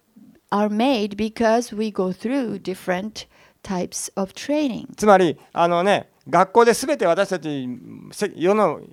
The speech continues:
Speaker 2: 生きていくための物事を全部学ぶわけではありません。
Speaker 1: We don't learn everything about life in schools.
Speaker 2: そうではなくて、この人生を歩む中で様々な出来事を通じて学んでいきます。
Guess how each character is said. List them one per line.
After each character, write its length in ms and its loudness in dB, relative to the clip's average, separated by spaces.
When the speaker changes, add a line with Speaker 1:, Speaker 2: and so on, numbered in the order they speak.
Speaker 2:
生 80 -14
き 80 -12
て 100 0
い 40 0
く 80 -6
た 100 0
め 80 -2
の 80 -4
物 160 0
事 160 0
を 20 -8
全 180 0
部 100 2
学 240 2
ぶ 60 -2
わ 100 6
け 80 -6
で 80 2
は 80 4
あ 60 -2
り 60 0
ま 140 2
せ 120 -6
ん。 60 -6
Speaker 1:
We 100 0
don't 180 6
learn 160 2
everything 800 0
about 340 -2
life 380 0
in 120 -4
schools. 640 -8
Speaker 2:
そ 160 4
う 40 6
で 80 4
は 40 6
な 80 2
く 60 -4
て、 60 -8
こ 60 -2
の 60 0
人 220 0
生 160 0
を 100 0
歩 220 0
む 80 0
中 240 0
で 100 -2
様 240 -2
々 140 0
な 100 4
出 160 -4
来 140 -6
事 260 2
を 60 0
通 200 -4
じ 100 -12
て 80 0
学 240 2
ん 40 0
で 80 -2
い 60 -4
き 100 -12
ま 180 0
す。 140 -20